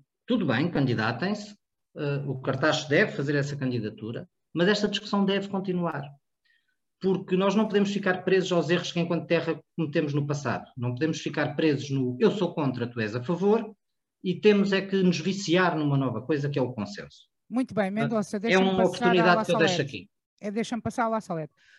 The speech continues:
Speaker 2: La Salete, tu na tua intervenção, eh, fize-, eh, mencionaste aqui uma situação que era o movimento ali na rua. Pergunto-te eu, não te parece, quer dizer, aquela rua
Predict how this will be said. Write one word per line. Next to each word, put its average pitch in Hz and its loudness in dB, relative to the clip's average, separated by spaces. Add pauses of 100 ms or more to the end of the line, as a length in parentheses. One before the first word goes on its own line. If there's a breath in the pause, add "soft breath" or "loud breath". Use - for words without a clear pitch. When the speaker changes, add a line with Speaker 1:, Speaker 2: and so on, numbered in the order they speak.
(140 soft breath)
Speaker 2:
La 254 0
Salete, 240 0
tu 262 0
na 262 0
tua 262 -2
intervenção, 233 -2
eh, 214 -4
fize-, 214 -6
eh, 202 -6
mencionaste 214 -6
aqui 214 -12
uma 214 -6
situação 226 -6
que - -6
era 208 0
o 202 -2
movimento 214 -2
ali 196 -4
na 180 -4
rua. 147 -6 (540 soft breath)
Pergunto-te 254 0
eu, 165 -2
não 247 0
te - -8
parece, 214 0
quer 202 -2
dizer, 190 -4
aquela 220 0
rua 220 0